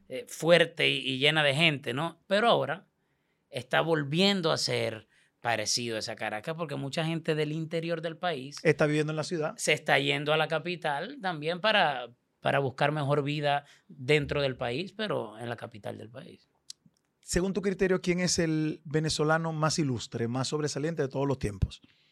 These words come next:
Speaker 2: En
Speaker 1: Sim-,
Speaker 2: general.
Speaker 1: Simón Bolívar.
Speaker 2: Simón Bolívar.
Speaker 1: Claro. Eso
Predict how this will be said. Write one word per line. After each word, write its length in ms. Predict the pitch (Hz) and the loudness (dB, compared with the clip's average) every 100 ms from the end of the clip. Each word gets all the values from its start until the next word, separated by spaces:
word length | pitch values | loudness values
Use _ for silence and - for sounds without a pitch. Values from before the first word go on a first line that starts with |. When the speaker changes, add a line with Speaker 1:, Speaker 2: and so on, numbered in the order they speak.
| _ - | _ -2
Speaker 2:
En 80 | 131 | 2
Speaker 1:
Sim-, 40 | 113 | 4
Speaker 2:
general. 240 | 127 120 | 6 6
Speaker 1:
Simón 280 | 139 185 226 | 6 4 2
Bolívar. 360 | 240 139 117 139 | 2 0 -2 0
Speaker 2:
Simón 280 | 135 131 | 2 2
Bolívar. 320 | 139 117 101 95 | 2 2 0 -4
Speaker 1:
Claro. 400 | - 120 104 127 127 _ _ _ _ _ _ _ _ _ _ _ _ - | -8 -6 -6 -10 -14 _ _ _ _ _ _ _ _ _ _ _ _ -16
Eso 440 | 107 - 139 165 | -14 -8 -8 -10